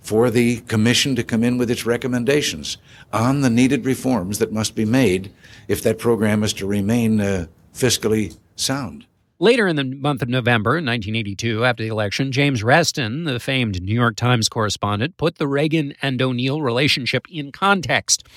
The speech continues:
Speaker 2: in the post-election season. Between now and at the end of the year, much will depend on whether President Reagan and Speaker Tip O'Neill get together and talk privately and seriously about the economic crisis of the nation.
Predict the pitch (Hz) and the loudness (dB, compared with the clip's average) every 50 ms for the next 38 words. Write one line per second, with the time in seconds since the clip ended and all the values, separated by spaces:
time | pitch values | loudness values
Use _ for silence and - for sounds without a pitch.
0 | - - - - _ - - - _ _ _ _ - 160 151 135 147 170 156 - | -20 -20 -20 -20 _ -20 -20 -20 _ _ _ _ -4 -2 0 0 -2 -4 -6 -10
1 | _ _ _ _ _ _ _ _ _ - - - 147 156 135 123 135 135 135 - | _ _ _ _ _ _ _ _ _ -20 -6 -4 -2 -2 0 2 2 2 2 0
2 | - 127 127 120 120 120 - - 143 131 - - 196 185 165 - 107 85 - - | 0 -2 -2 -2 -2 -2 -4 -4 -2 0 2 2 4 4 4 2 0 -2 -6 -18
3 | - - _ _ _ _ _ _ _ _ _ _ _ _ _ _ _ _ _ - | -20 -20 _ _ _ _ _ _ _ _ _ _ _ _ _ _ _ _ _ -2
4 | 156 107 - 226 262 254 220 220 208 196 202 220 233 214 185 - 190 196 196 180 | 0 0 2 2 2 2 2 2 2 2 2 2 0 -2 -2 -2 0 0 2 2
5 | 165 156 156 160 175 180 151 156 180 175 139 160 - - 160 160 156 135 139 110 | 0 0 0 0 0 0 0 0 0 0 -2 -2 -2 -2 -2 -2 -2 -2 -4 -4
6 | - - 175 160 139 131 143 151 143 135 135 135 127 127 127 131 123 117 104 135 | -2 0 0 0 0 0 2 2 2 2 2 2 2 2 2 2 0 0 0 0
7 | 143 127 127 120 107 95 - 120 127 147 156 123 120 113 127 156 151 123 113 - | 0 0 0 -2 -4 -4 -2 0 2 2 2 2 0 0 0 0 0 0 -2 -4
8 | - 131 131 - - 131 110 - 127 127 113 120 107 104 113 123 131 120 107 101 | -4 -4 -4 -2 -2 -4 -2 -2 -4 -4 -2 -2 -2 0 0 2 2 2 2 2
9 | 107 131 151 127 131 139 143 - - 139 139 143 156 147 156 170 175 151 131 131 | 0 0 0 0 -2 -4 -4 -4 -4 -2 0 0 0 0 0 -2 -2 -2 -4 -4
10 | 135 127 127 131 123 - - - 156 151 147 156 151 175 160 156 156 160 - 139 | -2 0 0 0 -2 -2 0 2 2 2 2 2 0 0 -2 -2 -2 -2 -2 -2
11 | 135 131 127 110 - 190 202 190 170 151 - - 120 117 120 147 160 139 139 135 | -2 -2 -2 0 0 2 2 4 4 2 2 0 0 0 0 0 0 0 0 0
12 | - 143 135 127 117 135 127 117 113 117 - - - - 107 98 92 - - 95 | 0 0 0 0 0 0 0 0 0 -2 -4 -4 -2 0 0 0 0 -2 -2 -2
13 | 95 - - 110 107 110 113 113 120 123 113 - - 101 - | -4 -4 -4 -4 -4 -2 -2 0 0 0 0 -2 -4 -6 -10